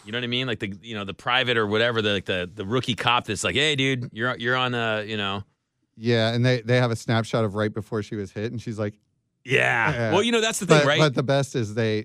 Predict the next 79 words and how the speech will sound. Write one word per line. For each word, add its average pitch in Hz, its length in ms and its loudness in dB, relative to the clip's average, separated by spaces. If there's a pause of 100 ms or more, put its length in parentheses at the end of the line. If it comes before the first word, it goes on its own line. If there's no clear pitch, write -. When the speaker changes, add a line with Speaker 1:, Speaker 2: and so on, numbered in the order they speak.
(140)
Speaker 2:
they 117 140 0
took 117 280 -2
the 113 80 -6
snapshot, 131 640 -2 (240)
and 110 300 -2
they 107 80 0
have 107 240 0
her 113 320 0
with 101 160 -2
her 104 100 -4
gun 101 200 -2
up 95 160 -4
in 95 40 -8
the 90 140 -6
air. 92 180 -6
Speaker 1:
Yeah. 95 220 -2
Speaker 2:
So 107 200 2
it 110 60 -4
was 120 140 2
Speaker 1:
But, 120 60 2
Speaker 2:
like 104 260 -2
Speaker 1:
but - 100 -4
that's 214 200 -2
the 185 80 0
thing, 208 200 0
right? 127 220 2
I 143 60 0
mean, 143 160 2
like, 135 160 -2
people, 180 520 0
it 139 140 -4
seems 165 240 -2
like 147 140 0
a 139 40 -2
lot 131 140 0
of 117 80 -2
criminals 113 580 -4
and, 104 220 -8
and 104 140 -8
most 113 180 -4
people, 139 140 0
they, 110 100 0
they 110 160 0
don't 131 180 0
think, 127 140 -2
like, 113 160 -2
the - 80 -8
cops 113 300 0
are 113 40 0
gonna 101 120 0
do 113 100 0
something 82 300 -6
like 71 160 -12
that. 67 240 -12
They're 95 160 -4
there 123 200 -2
to 113 80 -4
protect 104 520 -4
and 95 120 -6
serve. 127 280 0
They 104 60 0
wouldn't 127 260 0
run 92 160 -2
over 92 180 0
me. 113 80 -2
It's 113 100 -6
like, 120 140 -8
well, 143 120 -2
yeah, 165 160 0
if 143 100 -4
you 147 60 2
have 139 80 -2
a 131 40 -2
gun, 117 400 -4
you're 101 80 -4
shooting 104 260 -6
at 90 80 -10
cops, 139 360 6
Speaker 2:
Yeah. 95 60 -6